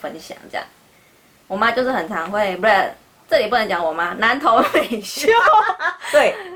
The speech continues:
Speaker 2: 南投美秀。
Speaker 1: 南投美秀很常就是跟我分享，就是今天新闻发生什么，还是说她生活中有什么事。你说你今天赚到一个什么免费的什么？
Speaker 2: 哦，我赚到一杯免费的天人茶。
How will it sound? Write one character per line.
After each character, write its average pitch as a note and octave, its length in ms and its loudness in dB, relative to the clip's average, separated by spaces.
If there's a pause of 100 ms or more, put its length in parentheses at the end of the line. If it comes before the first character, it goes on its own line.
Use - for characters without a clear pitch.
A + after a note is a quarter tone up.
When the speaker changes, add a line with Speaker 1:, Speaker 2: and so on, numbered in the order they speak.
(100)
Speaker 2:
南 G#3 260 0
投 G#3+ 240 4
美 F#3+ 240 0
秀。 B3+ 300 0
Speaker 1:
南 C#4+ 240 2
投 E4 80 4
美 E4+ 220 -2
秀 D#4 100 4
很 G3+ 340 -2
常 F#3 240 -4
就 A3+ 140 -2
是 G#3 500 0 (120)
跟 B3 180 2
我 G3 140 2
分 A3+ 180 0
享， F3 180 -4
就 F#3+ 80 0
是 A3 80 2
今 A3 160 -2
天 G#3 280 0
新 G#3+ 120 -2
闻 F3 140 -2
发 F#3+ 160 0
生 G3+ 100 0
什 E3+ 140 -4
么， E3 80 -2
还 D#3 100 -2
是 G3 120 -2
说 C4+ 260 2
她 C4+ 220 -2
生 C4 220 0
活 A3+ 200 2
中 C#4 240 0
有 A3+ 140 0
什 A#3 120 -2
么 G3+ 140 0
事。 - 260 -8 (240)
你 - 80 6
说 F#4+ 120 6 (100)
你 D4+ 60 -4
今 D#4+ 100 -2
天 F4+ 160 2
赚 E4 220 2
到 D#4 180 4
一 - 20 -2
个 C#4 160 0
什 A3 100 -2
么 F3+ 180 -6
免 G#3 240 -6
费 C#4 180 4
的 G#3 160 4
什 F#3 100 -4
么？ F#3+ 140 -10 (480)
Speaker 2:
哦， G3 300 4 (300)
我 D4+ 120 4
赚 D4 220 4
到 C#4 160 6
一 B3 180 0
杯 A#3+ 300 4 (100)
免 A3 300 6
费 B3+ 340 6
的 G#3 480 4
天 C4 220 4
人 G3+ 160 4
茶。 D#3 420 2